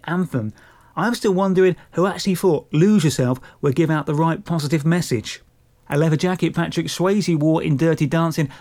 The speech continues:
was sold at auction for nearly fifty thousand pounds, but that pot he and Demi Moore made in Ghost went for about a tenner. Let's face it, it was badly made. An ex-manager has claimed Johnny Depp is fed his lines for an earpiece.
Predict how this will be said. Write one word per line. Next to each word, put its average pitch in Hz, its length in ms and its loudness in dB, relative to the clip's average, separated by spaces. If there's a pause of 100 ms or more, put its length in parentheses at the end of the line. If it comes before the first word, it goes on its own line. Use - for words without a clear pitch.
was 131 120 -4
sold 185 320 0
at 175 240 -4
auction 190 440 -2
for - 120 -4
nearly 160 240 0
fifty 185 460 -2
thousand 156 480 0
pounds, 170 380 0 (240)
but 143 100 -4
that 170 220 -2
pot 185 280 -2 (160)
he 160 140 -2
and 156 120 2
Demi 165 260 2
Moore 170 180 2
made 160 240 2
in 143 140 0
Ghost 151 340 -2 (180)
went 139 220 0
for - 80 -4
about 143 300 -2
a - 20 -18
tenner. 127 420 -2 (280)
Let's 135 240 -2
face 127 320 0
it, 120 120 -2 (200)
it 131 80 0
was 135 200 2
badly 123 360 -2
made. 113 380 0 (260)
An 151 120 -2
ex-manager 190 580 -2
has 127 120 0
claimed 127 320 0
Johnny 165 220 0
Depp 139 320 -2
is 151 160 -6
fed 160 180 -2
his 143 160 0
lines 143 320 2
for 147 120 0
an 135 60 2
earpiece. 131 520 -2